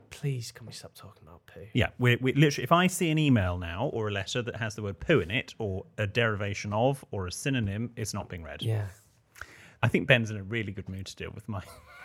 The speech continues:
Speaker 2: <laughs> my stroppiness today.
Speaker 1: Look at the, let, look at him. He's, I cannot, Gene Devers, tell you.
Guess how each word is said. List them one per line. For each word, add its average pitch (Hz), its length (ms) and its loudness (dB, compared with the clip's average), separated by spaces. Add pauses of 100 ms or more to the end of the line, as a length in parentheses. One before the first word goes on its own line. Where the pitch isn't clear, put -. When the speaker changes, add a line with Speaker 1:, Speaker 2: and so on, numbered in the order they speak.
Speaker 2:
<laughs> - 520 -8
my 254 100 12
stroppiness - 1040 2
today. - 920 2 (260)
Speaker 1:
Look 147 360 -4
at 110 120 -10
the, 117 200 -6
let, - 400 2
look 73 380 -6
at - 100 -12
him. 117 180 -8 (220)
He's, 131 180 -2 (140)
I 131 60 12
cannot, 156 520 6
Gene 135 280 0
Devers, 120 560 -4
tell 127 220 0
you. 117 260 -2